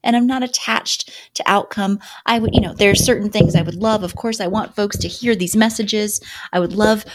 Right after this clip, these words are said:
for me bringing forth these messages to be supportive of my family and myself and our dreams, of course, all those things. But there's just an enlivening and an uplifting, particularly when I'm leading guided meditation,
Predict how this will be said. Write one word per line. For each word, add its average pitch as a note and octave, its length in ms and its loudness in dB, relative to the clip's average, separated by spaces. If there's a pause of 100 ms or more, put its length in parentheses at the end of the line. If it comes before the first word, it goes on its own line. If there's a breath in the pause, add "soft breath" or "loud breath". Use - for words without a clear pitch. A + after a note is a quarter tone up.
(140 loud breath)
for D#4+ 280 4
me A#3 160 10
bringing E3+ 320 0
forth E3 240 -8
these D#3 180 -6
messages D#3 540 -6
to - 120 -4
be E3+ 160 -4
supportive D#3+ 560 -6
of C#3+ 120 -10
my C3 140 -6
family D#3+ 420 -6
and C#3 80 -8
myself F3 420 -6
and - 80 -10
our C3+ 100 -8
dreams, F#3 400 0
of - 140 -16
course, - 340 -2
all F#3+ 160 2
those F3 220 -6
things. - 480 -10 (1800 soft breath)
But A#3+ 340 -2
there's A3+ 300 2
just A#3 320 -4
an B3+ 80 6
enlivening F#3 680 2
and D#3+ 140 -6
an D#3+ 80 -6
uplifting, E3 1200 -2
particularly G3 880 2
when F3 160 -4
I'm D#3 160 -6
leading E3 300 -2
guided E3 280 -4
meditation, F#3+ 840 -4